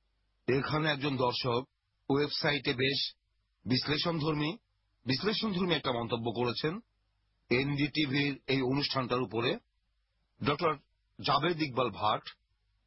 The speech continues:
তিনি খবরের কাগজে একটা আর্টিকেল পাঠিয়েছিলেন, যার শিরোনাম হলো The Problem of Being নায়েক। তিনি লিখেছেন,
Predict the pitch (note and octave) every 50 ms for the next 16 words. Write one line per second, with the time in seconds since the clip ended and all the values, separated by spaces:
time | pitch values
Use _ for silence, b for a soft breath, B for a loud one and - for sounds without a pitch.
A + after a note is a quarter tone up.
0 | - - F3+ F3+ G3 F#3 - - C3 B2+ A#2+ C3+ D3+ E3 E3 D#3 - B2+ B2+ A#2+
1 | C3+ C3+ D3 D3 C3 - C#3 A#2+ A#2 A#2 A#2+ A#2 D3+ C#3 D3 D3 C3+ - B2 B2
2 | - C#3+ C#3+ C#3 - - D3 E3 F3 F3+ D3+ C#3 C#3 C3+ C3 B2+ - - C#3+ C#3+
3 | D3+ D#3 D#3+ E3 E3+ E3 D3 B2 B2+ C#3+ C3+ B2+ B2 - - B2 B2 B2+ C3 C3+
4 | C3 C3 B2+ A#2+ A2 G2 B2+ B2+ A#2 A#2 A#2 A2 G#2+ G#2 F#2 D#2+ - _ _ _
5 | _ _ _ _ _ _ _ _ _ _ _ _ _ _ _ _ _ _ - C#3
6 | D3 D#3 E3 E3+ E3+ E3 C3+ D#3+ D3 - C#3+ C3+ D3+ G#3+